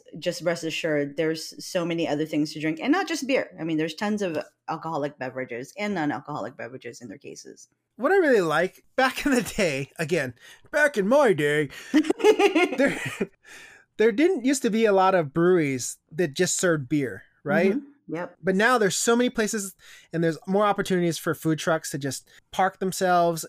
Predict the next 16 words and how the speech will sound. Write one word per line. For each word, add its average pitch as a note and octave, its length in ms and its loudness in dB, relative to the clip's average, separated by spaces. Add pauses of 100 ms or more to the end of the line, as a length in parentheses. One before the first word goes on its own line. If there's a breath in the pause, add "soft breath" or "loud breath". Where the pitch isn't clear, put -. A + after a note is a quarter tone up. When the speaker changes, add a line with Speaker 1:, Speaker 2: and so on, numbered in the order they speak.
Speaker 2:
and D3+ 260 -2
they D3+ 80 -2
can C#3+ 140 -6
start E3 320 -2
serving D#3 340 -2
food D3 380 -2
and C3+ 340 -6
they D#3 100 -2
can C#3+ 140 -6
just D3 160 -6
focus D3 440 -6
on C#3 380 -4
their C3+ 220 -4 (120)
beers F3 460 0
and C3+ 140 -4
microbrews. D#3+ 800 -2